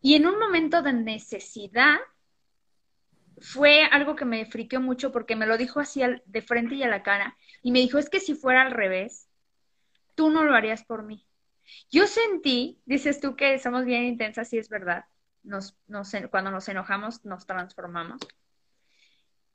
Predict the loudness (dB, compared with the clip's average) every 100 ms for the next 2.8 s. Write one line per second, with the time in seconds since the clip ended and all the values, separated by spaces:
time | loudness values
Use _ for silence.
0 | _ 2 4 6 6 4 8 10 10 8
1 | 6 6 6 6 4 2 4 6 6 2
2 | 0 0 0 0 2 -2 -2